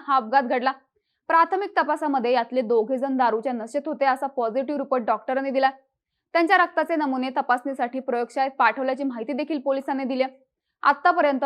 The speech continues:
केवळ ड्रायव्हर अर्जुन हावरे याच्या विरोधात गुन्हा दाखल आहे.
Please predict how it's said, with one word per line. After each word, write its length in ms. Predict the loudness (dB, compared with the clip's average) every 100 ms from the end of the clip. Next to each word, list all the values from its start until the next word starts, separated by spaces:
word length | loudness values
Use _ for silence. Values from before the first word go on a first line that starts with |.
| 0
केवळ 200 | 0 0
ड्रायव्हर 400 | 2 2 4 2
अर्जुन 360 | 0 -2 -2 -2
हावरे 300 | 0 0 2
याच्या 220 | 0 -2
विरोधात 320 | -4 -2 -2
गुन्हा 260 | -2 -6 -2
दाखल 340 | -2 -2 0
आहे. 180 | 0 0